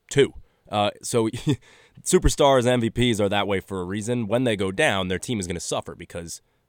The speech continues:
the team's value will go down without the most valuable player. Common knowledge there. But, uh, you know, I, I think you could make a trade. Uh, but the Nets, again, like, like we've said so many freaking times on the show, uh,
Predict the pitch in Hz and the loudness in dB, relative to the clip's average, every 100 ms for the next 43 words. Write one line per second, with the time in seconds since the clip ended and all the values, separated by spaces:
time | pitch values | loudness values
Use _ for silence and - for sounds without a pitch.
0 | _ - - 82 - 92 78 107 101 78 | _ -20 -20 -16 -10 -10 -6 -4 -4 -6
1 | 82 98 - 90 92 87 73 80 85 78 | -8 -10 -12 -6 -6 -6 -8 -12 -14 -14
2 | - 87 - - 65 98 127 - - _ | -12 -12 -14 -18 -16 -6 -4 -4 -10 _
3 | - _ _ - 214 196 147 101 90 73 | -20 _ _ 8 10 10 8 6 0 -6
4 | - 127 123 117 110 95 _ _ 127 131 | -4 0 2 4 2 -2 _ _ 0 0
5 | 101 120 120 - 120 123 - 127 110 - | 2 2 2 0 2 2 0 -4 -4 0
6 | 180 127 101 - 110 104 95 _ _ _ | 2 2 -2 -2 0 0 -4 _ _ _
7 | _ - 101 95 87 107 104 120 123 101 | _ -2 0 0 -2 -4 0 0 -2 -2
8 | 117 95 90 - 98 95 104 110 98 - | -2 -2 -6 -8 -6 -4 -4 -6 -8 -6
9 | 104 - - 113 101 85 _ _ _ - | -6 -6 -4 -4 -4 -8 _ _ _ -10
10 | 120 - 90 98 127 92 82 78 - 120 | -8 -8 -8 -4 -4 -4 -8 -10 -4 -2
11 | 113 80 _ _ _ _ _ 101 95 90 | -2 -6 _ _ _ _ _ -4 -2 -2